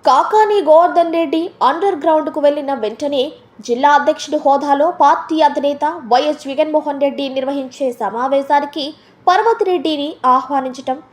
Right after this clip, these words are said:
వివాదారహితుడిగా ఉన్న చంద్రశేఖర్ రెడ్డి దీన్ని సమర్థవంతంగా నిర్వహిస్తున్నారన్న భరోసా నెల్లూరు జిల్లా వైసీపీ కార్యకర్తలకు కలిగింది.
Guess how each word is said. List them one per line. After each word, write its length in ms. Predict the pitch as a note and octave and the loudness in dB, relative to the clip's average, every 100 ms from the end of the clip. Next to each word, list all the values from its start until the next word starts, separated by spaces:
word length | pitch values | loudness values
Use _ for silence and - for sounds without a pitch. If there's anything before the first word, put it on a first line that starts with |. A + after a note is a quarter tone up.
| _ - | _ -6
వివాదారహితుడిగా 1000 | A#3+ C#4+ D#4 D#4 D4 C#4+ C4+ C4+ C4+ C4 C4 | 0 2 4 2 2 0 -2 -4 -2 2 2
ఉన్న 160 | C4 | 0
చంద్రశేఖర్ 720 | B3+ C#4 C4 C4 C#4 B3+ C4+ | -2 -4 -4 -4 -2 -2 -2
రెడ్డి 220 | C4 C4 C4 D4 _ - | -2 -4 -6 -10 _ -10
దీన్ని 420 | A3 E4 F4 E4+ F#4+ - | 0 0 0 -2 -4 0
సమర్థవంతంగా 840 | B3 F4 F4+ F4+ E4 E4+ D#4+ D#4+ D#4 | 2 2 4 4 2 0 0 0 2
నిర్వహిస్తున్నారన్న 1000 | B3 C#4 D#4+ D4+ - D4 C#4+ C#4+ C#4 C4 G3+ | 2 2 0 -6 -6 0 2 2 2 0 -2
భరోసా 440 | A#3 B3 C#4+ D4 C#4 - - - | 0 2 2 2 0 0 -10 -12
నెల్లూరు 440 | A3 C#4 F4 F#4 E4 | 0 2 4 2 0
జిల్లా 340 | D4+ C#4+ C4+ | -2 2 4
వైసీపీ 540 | A#3+ B3+ C4 C#4 C4+ C4 | 4 2 0 -6 -6 -4
కార్యకర్తలకు 720 | B3 A#3+ B3 B3+ A#3+ A#3+ B3 | 0 0 0 -6 -8 -6 -4
కలిగింది. 500 | A#3 A3+ A3+ A3 | -2 -2 -2 -2